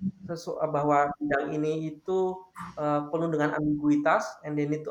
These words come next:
adapt with it, eh, and then harus banyak-banyak praktek, eh, dan terakhir dari Galuh ada dua hal. Yang pertama, gimana sekolah desain ini bisa give personalization, eh, to the goals anak-anaknya, and terakhir, eh,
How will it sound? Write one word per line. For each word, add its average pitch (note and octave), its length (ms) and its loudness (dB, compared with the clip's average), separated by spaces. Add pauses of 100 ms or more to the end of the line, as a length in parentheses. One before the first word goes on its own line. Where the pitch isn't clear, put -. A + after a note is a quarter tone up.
adapt D#3+ 320 2
with E3+ 160 -2
it, G#3+ 320 -2 (400)
eh, C#3+ 280 -2 (120)
and D3+ 80 -2
then D#3 240 4
harus D3+ 320 -4
banyak-banyak C#3 640 -2 (240)
praktek, - 560 -4 (240)
eh, C#3+ 240 -4
dan C#3 240 -4
terakhir C#3+ 240 -2
dari C#3+ 240 0
Galuh C#3 240 2
ada C#3 240 0
dua C#3 160 -2
hal. B2+ 180 0 (220)
Yang C3 320 -10
pertama, D#3 320 0 (400)
gimana D3 320 0
sekolah D#3 240 2
desain D3 240 -4
ini D#3+ 80 -4
bisa - 400 -4 (160)
give D3 240 -6
personalization, D#3 880 -2 (480)
eh, D3+ 320 2
to D#3 320 -4
the C#3+ 320 2
goals D3 240 6
anak-anaknya, D3+ 720 -2 (400)
and D3+ 240 -2
terakhir, - 480 -2 (320)
eh, C#3+ 260 0